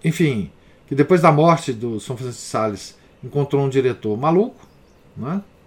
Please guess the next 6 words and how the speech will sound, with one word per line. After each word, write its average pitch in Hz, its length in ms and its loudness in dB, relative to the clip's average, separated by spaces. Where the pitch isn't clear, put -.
Vimos 214 400 4
agora 185 400 6
outra, 180 720 6
outra, 139 720 0
outro 170 260 0
exemplo 139 540 0